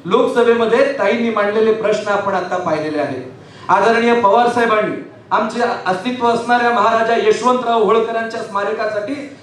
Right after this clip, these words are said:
जो साहेबांनी निधी दिला, तो आपणा सगळ्यांना ज्ञात आहे आणि या गोष्टी आपल्याला सगळ्यांच्या समोर आल्या पाहिजे आहेत. आणि या कार्यक्रमाच्या निमित्तानं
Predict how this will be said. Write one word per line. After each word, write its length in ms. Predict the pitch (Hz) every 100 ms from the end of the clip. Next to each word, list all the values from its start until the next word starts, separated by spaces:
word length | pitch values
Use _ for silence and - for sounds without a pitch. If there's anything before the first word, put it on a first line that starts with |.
| -
जो 100 | 240
साहेबांनी 520 | 226 214 247 254 247
निधी 280 | 247 226 247
दिला, 260 | 240 233 185 - - -
तो 40 |
आपणा 340 | 226 220 220 214
सगळ्यांना 520 | 196 196 254 269 240 202
ज्ञात 240 | 208 202 196
आहे 160 | 151 - - - -
आणि 240 | 202 208
या 160 | 185 226 185
गोष्टी 300 | 190 - 202
आपल्याला 400 | 170 180 185 208
सगळ्यांच्या 460 | 185 170 175 180
समोर 320 | 156 156 170
आल्या 200 | 143 139
पाहिजे 380 | 135 127 117 117
आहेत. 100 | 110 - - - - 226
आणि 200 | 262 262
या 100 | 311
कार्यक्रमाच्या 680 | 302 277 294 294 294 311 302
निमित्तानं 540 | 247 311 302 277